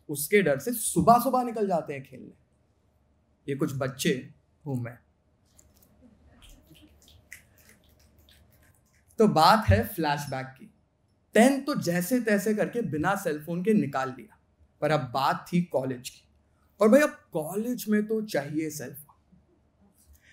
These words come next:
क्योंकि जो सेलफोन है ना, कोई साधारण सा यंत्र नहीं,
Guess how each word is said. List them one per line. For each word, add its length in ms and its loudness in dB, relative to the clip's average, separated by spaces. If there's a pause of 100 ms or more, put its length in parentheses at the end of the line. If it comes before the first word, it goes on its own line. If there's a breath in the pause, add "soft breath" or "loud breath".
(200 soft breath)
क्योंकि 200 2
जो 120 2
सेलफोन 580 2
है 100 0
ना, 340 -2 (100)
कोई 100 -2
साधारण 800 0
सा 140 2
यंत्र 380 -2
नहीं, 140 -14